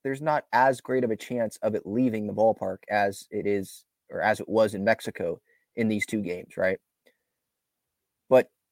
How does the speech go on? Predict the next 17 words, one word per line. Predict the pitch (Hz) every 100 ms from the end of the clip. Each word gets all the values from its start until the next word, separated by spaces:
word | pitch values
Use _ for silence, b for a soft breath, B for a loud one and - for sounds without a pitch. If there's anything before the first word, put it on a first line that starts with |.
| _
in | 120
Mexico, | 185 220 185 170 156 156 - _
those | 143 160
strikeouts, | - 175 165 147 131 123 -
those | 143 151
become | 151 156 143 139 - - _ _ -
more | 120 139 143
important, | 117 - 127 98 - -
I | 107
think, | - 98 101
than | 104 101
in, | 98 98 - _
than, | 107 101 101
uh, | 98 95 95 76 _ _ _ -
in | 110
regular | 110 127 123 117 113 107 104 - _
environments. | 107 98 117 110 92 87 - -